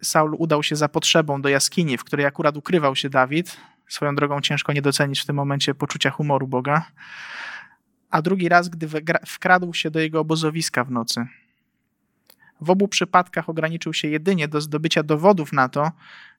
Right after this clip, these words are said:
że gdyby chciał, miał możliwość zabicia Saula.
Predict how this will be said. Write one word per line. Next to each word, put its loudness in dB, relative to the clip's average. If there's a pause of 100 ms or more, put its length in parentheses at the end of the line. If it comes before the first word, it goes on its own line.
(140)
że 2
gdyby 4
chciał, 0
miał 2 (180)
możliwość -4
zabicia 0
Saula. 0